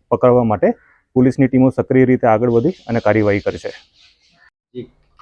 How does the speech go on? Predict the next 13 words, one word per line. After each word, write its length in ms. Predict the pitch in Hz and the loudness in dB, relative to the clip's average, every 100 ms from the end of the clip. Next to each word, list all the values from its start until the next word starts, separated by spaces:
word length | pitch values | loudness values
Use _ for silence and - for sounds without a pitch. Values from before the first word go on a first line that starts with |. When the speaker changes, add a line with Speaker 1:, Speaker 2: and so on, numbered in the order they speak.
| - _ _ _ _ _ _ _ _ _ _ _ _ _ _ | -20 _ _ _ _ _ _ _ _ _ _ _ _ _ _
Speaker 2:
મારું 220 | 127 127 | -2 2
નામ 160 | 131 135 | 2 4
મુક્તાનંદ 560 | 127 120 147 143 147 143 | 2 0 0 2 0 0
સ્વામી, 440 | 127 110 113 143 _ - - _ _ _ _ _ _ _ | 0 0 -2 -8 _ -20 -20 _ _ _ _ _ _ _
શંકરાચાર્ય 720 | 127 120 139 139 139 135 139 | -2 2 4 4 4 4 4
મઠ 340 | 135 139 - 147 - _ 123 | 4 2 -2 -6 -6 _ -4
રણછોડજી 640 | 120 120 - 131 120 131 | -2 0 2 2 4 2
ઓવાળો, 480 | 120 123 110 110 - _ _ _ _ _ 120 | 4 2 2 -4 -12 _ _ _ _ _ -4
ભરૂચમાં 880 | 107 113 131 - 131 127 131 - | 2 4 2 2 2 2 0 -4
મારું 440 | 120 113 120 120 123 | -2 0 0 -2 -4
સ્થાન 360 | - - 117 | -12 -6 -4
છે. 240 | 113 113 135 _ _ _ _ _ _ _ - | -4 -6 -8 _ _ _ _ _ _ _ -8
દ્વારકા 720 | 107 120 120 - 139 143 143 | 0 2 0 2 4 4 0